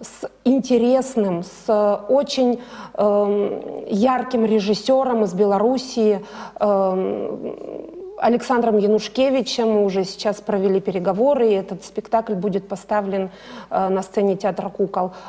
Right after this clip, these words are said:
Э, новый спектакль "Морозко" с прекрасным мастером, э, кукольного искусства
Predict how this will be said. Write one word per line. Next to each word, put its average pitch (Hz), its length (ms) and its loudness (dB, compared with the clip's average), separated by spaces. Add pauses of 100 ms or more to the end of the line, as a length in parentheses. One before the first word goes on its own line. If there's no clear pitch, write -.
(220)
Э, 214 280 2
новый 247 380 4
спектакль 233 600 0
"Морозко" 233 680 0
с - 320 -8
прекрасным 233 760 0
мастером, 208 960 0
э, 202 240 -2
кукольного 202 840 0
искусства 208 720 -4